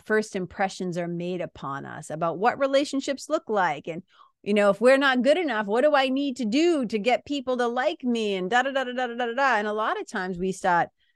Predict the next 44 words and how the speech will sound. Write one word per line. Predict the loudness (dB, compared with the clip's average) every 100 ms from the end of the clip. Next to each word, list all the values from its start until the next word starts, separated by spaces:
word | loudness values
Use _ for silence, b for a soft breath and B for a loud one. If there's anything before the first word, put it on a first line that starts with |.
| _ _
you | 0
know, | 0
abandoning | 0 0 0 0 -2 -4 -6
parts | -4 -2 -2 -4
of | -6
ourselves, | -6 -6 -6 -6 -4
the | -2
parts | 4 4 4
of |
us | -2
that | 0 -2
would | -4
speak | -4 -8 -6
up, | -6 -6
the | -8
parts | 0 2 2 -6 -4
of | 2
us | 2 2
that |
would | -2 0
say, | 2
"That's | 2 2
unfair. | 0 0 0 2 2
No, | 0 0
I'm | 0
not | -2 -2
doing | 0 0
that. | -2 -4
And | -6
I |
don't | -6 -4
like | -6 -6
that." | -8 -8 -6
Right? | -4 -4 -6 _ _ _ _ _ _ _ _
So | 2 6 6 6
I've | 6 4
had | 2 0 0
to | -4
renegotiate | -2 0 0 0 0 0 -2 -4 -4 -2 -4 -8 b b b b -2
my | 4 4
relationship | 4 0 0 0 -2 -6 -6 -6 -6 _ _
with, | -6 -6 -10 _
with | -6 -6 -4
giving | -4 -4 -8 -10 -18